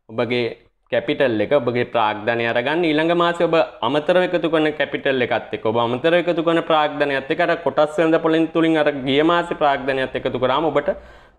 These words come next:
ඔක, අ, කෙටි කාලයක් නෙවෙයි, අවුරුද්දක් විතර ගියාට පස්සේ ඔබට තේරෙනවා ඔබගේ කැපිටල් එක දැන් කොච්චර දුරට වර්ධනය වෙලාද කියලා. ගොඩාක් දුරට මේ නි-, නියමිත ක්‍රමවේදයන් අනුගමනය කරාට පස්සේ මාසික මේකේ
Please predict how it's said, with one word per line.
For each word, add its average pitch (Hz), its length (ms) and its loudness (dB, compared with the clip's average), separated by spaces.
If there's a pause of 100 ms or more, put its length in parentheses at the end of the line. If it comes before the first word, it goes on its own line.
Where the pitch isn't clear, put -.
(120)
ඔක, 123 160 -4
අ, 143 120 2 (680)
කෙටි 143 320 -2
කාලයක් 151 360 0
නෙවෙයි, 147 240 2
අවුරුද්දක් 156 540 0
විතර 151 220 -2
ගියාට 139 340 -2
පස්සේ 143 260 -2
ඔබට 143 220 0
තේරෙනවා 139 420 0
ඔබගේ 139 240 0
කැපිටල් 139 500 -2
එක 143 160 0
දැන් 147 180 -2
කොච්චර 143 440 -2
දුරට 143 320 0
වර්ධනය 127 420 0
වෙලාද 113 300 0
කියලා. 135 240 -2
ගොඩාක් 131 400 2
දුරට 160 200 0 (520)
මේ 143 360 0 (120)
නි-, 131 320 0
නියමිත 147 480 2
ක්‍රමවේදයන් 139 560 0
අනුගමනය 123 480 -2
කරාට 117 400 -2
පස්සේ 120 480 -4
මාසික 131 460 0 (100)
මේකේ 147 300 0